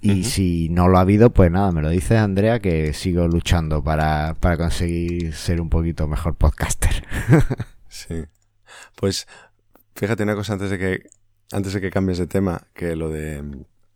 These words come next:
Speaker 2: dar las gracias así a, a brevemente y lo del, lo del software libre. Hay un proyecto de, de un chico que publicó el otro día en Hacker News, que es para que la gente intente darle las gracias a los mantenedores de los proyectos de software libre.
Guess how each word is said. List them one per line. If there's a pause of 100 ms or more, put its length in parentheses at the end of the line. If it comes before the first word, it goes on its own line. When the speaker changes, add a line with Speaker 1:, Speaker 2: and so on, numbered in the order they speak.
(540)
Speaker 2:
dar
las
gracias
así
a,
a
brevemente
y
lo
del,
lo
del
software
libre.
Hay
un
proyecto
de,
de
un
chico
que
publicó
el
otro
día
en
Hacker
News, (580)
que
es (340)
para
que
la
gente
intente
darle
las
gracias
a
los
mantenedores
de
los
proyectos
de
software
libre.